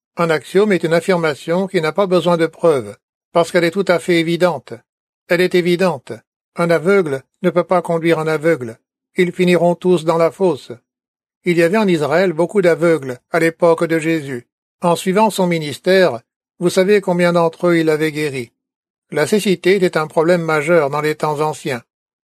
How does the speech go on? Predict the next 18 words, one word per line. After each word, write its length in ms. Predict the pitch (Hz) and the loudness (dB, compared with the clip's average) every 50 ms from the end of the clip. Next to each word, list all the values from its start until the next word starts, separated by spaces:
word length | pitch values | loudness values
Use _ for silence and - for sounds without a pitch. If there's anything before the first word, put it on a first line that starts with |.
| _ _ - | _ _ -2
Je 120 | 165 180 | 0 0
ne 80 | 185 180 | 2 2
vais 120 | 175 170 | 2 0
pas 180 | 170 - 185 180 | 2 2 0 2
aller 140 | 170 175 | 2 0
dans 120 | 160 160 160 | 0 -2 -2
les 140 | 156 160 156 | -2 -2 -2
détails. 520 | 156 156 - - 147 135 120 117 104 - _ _ _ _ _ _ _ _ | -2 -4 -4 -2 -2 -2 -2 -4 -8 -12 _ _ _ _ _ _ _ _
C'était 380 | - - 180 170 - 202 180 - | -4 -2 -2 0 0 0 0 0
un 120 | 165 160 | -2 -2
sérieux 360 | - - 185 160 165 175 170 165 | 0 0 0 2 2 2 0 0
problème. 580 | - - 165 156 151 165 160 143 123 110 110 _ _ _ _ _ _ _ _ _ _ | 0 0 -2 0 2 0 0 -2 -2 -8 -12 _ _ _ _ _ _ _ _ _ _
Certaines 380 | - - - - 208 190 175 | -4 -4 -2 0 0 -2 -2
formes 400 | 160 - - 208 202 185 165 156 | -2 0 2 2 2 2 2 0
survenaient 460 | 147 - 190 170 156 165 165 160 165 156 | -2 0 0 0 2 2 2 2 2 0
à 60 | 156 | 0
la 120 | 160 160 | -2 -2
naissance. 580 | 156 156 156 143 - 175 165 139 113 - - | -2 -4 -4 -4 -2 -2 -2 -2 -4 -8 -12